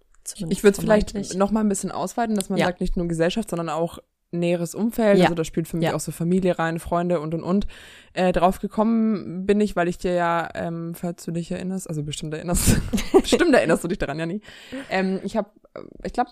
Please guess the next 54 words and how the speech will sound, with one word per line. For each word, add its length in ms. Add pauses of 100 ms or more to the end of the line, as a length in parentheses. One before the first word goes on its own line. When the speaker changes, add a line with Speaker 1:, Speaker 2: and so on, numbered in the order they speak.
(100)
Speaker 2:
war 120
das 140
am 120
Wochenende, 360
habe 160
ich 80
Achtsamkeitstagebuch 920
geschrieben. 520 (760)
Habe 160
ja 240 (100)
in 80
der 100
Folge 240
davor 260
erzählt, 320
dass 80
ich 80
damit 240
jetzt 140
wieder 120
ein 60
bisschen 220
intensiver 460
angefangen 440
habe 180
und 80
bin 140
ja 80
über 160
dieses 240
eine 240
Zitat 400
gestolpert, 540
das 100
ich 80
Speaker 1:
Ja. 60
Speaker 2:
so 80
gut 180
fand. 280 (580)
Und 400
wir 180
haben 260
in 200
der 100
Folge, 840 (1300)
keine 300
Ahnung 220
mehr, 140
wie 100
sie 120
hieß, 400
<laughs> 1400
erwähnt 420
gehabt. 460